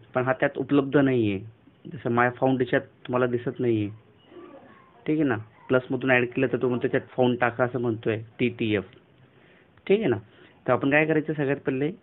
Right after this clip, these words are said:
अ, छोटंसं एक काम करायचं आहे. ते काम म्हणजे असं, याला minimize करून घेतो मी आणि, अ, मी ते फॉन्ट download करून ठेवलेले आहेत.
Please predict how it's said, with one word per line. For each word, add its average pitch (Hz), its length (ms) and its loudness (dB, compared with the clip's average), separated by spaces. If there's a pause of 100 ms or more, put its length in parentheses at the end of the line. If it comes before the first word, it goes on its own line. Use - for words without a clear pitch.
(320)
अ, 117 260 4
छोटंसं 131 400 -6
एक 139 120 -6
काम 127 200 4
करायचं 139 420 0
आहे. 110 200 2 (760)
ते 123 60 -4
काम 120 220 0
म्हणजे 127 260 0
असं, 127 360 0 (320)
याला 120 160 0
minimize 127 340 0
करून 135 280 -2
घेतो 127 200 -2
मी 120 200 -2 (960)
आणि, 120 640 0 (400)
अ, 110 280 2
मी 120 180 0
ते 139 120 0
फॉन्ट 135 280 4
download 127 240 4
करून 135 180 0
ठेवलेले 139 340 2
आहेत. 120 140 0